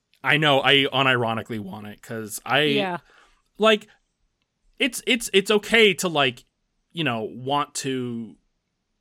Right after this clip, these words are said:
Speaker 1: say, like, maybe not all cops are bad, but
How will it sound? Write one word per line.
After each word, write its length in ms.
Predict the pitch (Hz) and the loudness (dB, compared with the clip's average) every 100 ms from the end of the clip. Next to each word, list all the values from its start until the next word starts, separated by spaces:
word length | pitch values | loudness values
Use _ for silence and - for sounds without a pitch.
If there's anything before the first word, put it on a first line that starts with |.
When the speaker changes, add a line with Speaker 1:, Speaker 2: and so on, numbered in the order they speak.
| _ _ _ - | _ _ _ -12
Speaker 1:
say, 340 | - 143 139 | -4 -2 -2
like, 280 | 135 143 156 | -2 -4 2
maybe 240 | 190 196 | 2 4
not 220 | 196 180 | 4 4
all 180 | 165 160 | 4 4
cops 380 | - 175 170 - | 4 2 2 0
are 40 | |
bad, 440 | 156 160 165 175 156 | 2 4 6 4 2
but 280 | 143 127 | 0 0